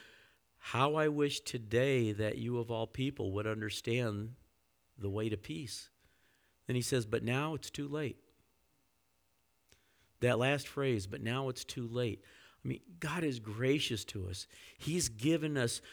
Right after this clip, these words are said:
so many opportunities, so many chances, called us so many times. I think it's safe to say that, that, that all of us here, you know, most of us didn't respond the first time that God called our name,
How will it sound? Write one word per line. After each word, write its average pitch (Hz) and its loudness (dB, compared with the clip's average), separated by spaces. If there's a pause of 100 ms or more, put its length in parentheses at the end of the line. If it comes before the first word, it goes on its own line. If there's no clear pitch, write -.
(120)
so - 6
many 151 4
opportunities, 113 0
so 156 2
many 143 0 (140)
chances, 113 -2
called 143 2
us 110 2
so 151 0
many 127 0
times. 107 -2 (380)
I 135 8
think 151 12
it's 139 4
safe 143 10
to 135 -2
say 143 8
that, 117 8 (300)
that, 120 10
that 120 10
all 143 8
of 123 6
us 113 4
here, 151 4 (340)
you 143 0
know, 131 6
most 147 6
of 143 6
us 123 4
didn't 151 4
respond 127 4 (220)
the 113 2
first 131 4
time 123 2
that 113 -2
God 120 2
called 120 4
our 117 4
name, 123 -2